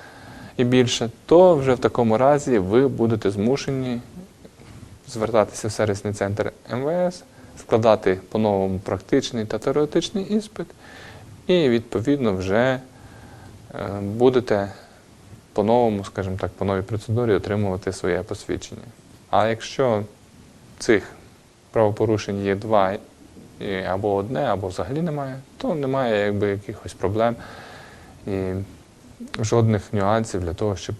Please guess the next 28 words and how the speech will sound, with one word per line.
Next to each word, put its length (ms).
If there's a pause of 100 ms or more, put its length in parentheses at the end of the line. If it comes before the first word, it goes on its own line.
(120)
замінити 380
це 100
посвідчення. 540
Тому 240
дивіться, 380
як 280
вам 200
зручніше, 560
чи 160
їх-, 360
їздити 480 (560)
протягом 360
дії 220
воєнного 460
стану 440 (1600)
на 120
підставі 440
того 300
посвідчення, 540
яке 320
втратило 680 (260)
свою 220
дію, 320
фактично 580
вже 180
термін 360
дії 320
його 300